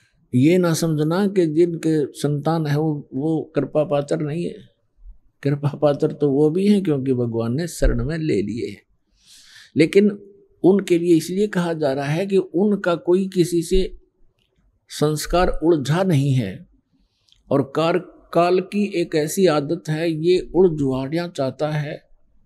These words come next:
चाहे किसी भी प्रकार उसको फंसाना पड़े, उसकी चेष्टा रहती है। ऐसा लोक वेद, ऐसा समाज बना दिया,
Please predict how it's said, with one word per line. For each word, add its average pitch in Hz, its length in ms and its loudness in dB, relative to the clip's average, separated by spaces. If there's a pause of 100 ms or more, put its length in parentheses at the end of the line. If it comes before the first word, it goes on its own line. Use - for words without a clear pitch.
(960)
चाहे 143 200 0
किसी 185 560 10
भी 175 180 2
प्रकार 135 440 0
उसको 131 380 -4
फंसाना 147 480 -2
पड़े, 123 280 -4
उसकी 127 300 -10
चेष्टा 151 440 -2
रहती 135 440 -4
है। - 260 -14 (640)
ऐसा 131 300 -2
लोक 147 420 2
वेद, 135 320 0
ऐसा 123 280 -2
समाज 147 520 4
बना 131 320 -2
दिया, 123 280 -6